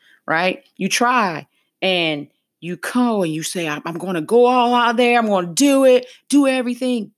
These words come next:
And then bloop, oh, it fails. Nothing happens. Or not that you see,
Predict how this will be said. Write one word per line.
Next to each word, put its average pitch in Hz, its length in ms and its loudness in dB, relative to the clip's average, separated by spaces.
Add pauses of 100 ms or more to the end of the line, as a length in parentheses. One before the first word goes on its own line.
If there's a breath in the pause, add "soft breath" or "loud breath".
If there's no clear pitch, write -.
(160)
And 165 340 -4
then 151 180 -6
bloop, 359 280 -8 (240)
oh, - 200 -4
it - 120 -8
fails. - 500 -8 (260)
Nothing 254 380 -2
happens. 247 540 -6
Or 208 380 0 (1080 loud breath)
not 190 540 -2
that 175 260 -4
you 139 60 -16
see, - 500 -6